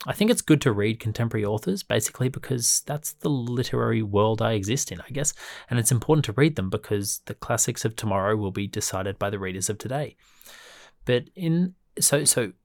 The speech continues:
yeah, it, what I was actually reading within the magazine was this fantastic interview of Rita Dove, and she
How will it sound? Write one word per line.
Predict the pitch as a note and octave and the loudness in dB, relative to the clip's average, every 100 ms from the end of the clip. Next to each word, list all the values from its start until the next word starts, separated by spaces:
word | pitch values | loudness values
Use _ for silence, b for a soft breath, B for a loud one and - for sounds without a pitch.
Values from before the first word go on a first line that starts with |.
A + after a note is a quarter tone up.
| - | -2
yeah, | D#3 - F3+ | -2 0 -2
it, | - - | -4 -4
what | F3 D#3 | 2 6
I | C#3 | 8
was | A#2+ | 6
actually | A2+ - G#2+ | 4 0 2
reading | G#2 G2 | 2 2
within | G2 B2 | 2 2
the | D#3 | 2
magazine | G#2 F#2+ G#2 G2 G2+ | -2 -6 -6 -6 -6
was | G2+ | -6
this | A2+ G#2 - | -4 -2 -2
fantastic | - G2+ - C#3+ C3+ A#2+ | -2 0 2 2 2 0
interview | A#2+ A2+ G2+ G2+ | 2 2 0 -2
of | G#2 G#2+ | -2 0
Rita | G#2 G2 | 0 0
Dove, | F#2+ G#2+ G2+ | -2 0 -2
and | G2+ G2+ | -4 -6
she | - A2 G#2 | -4 -4 -4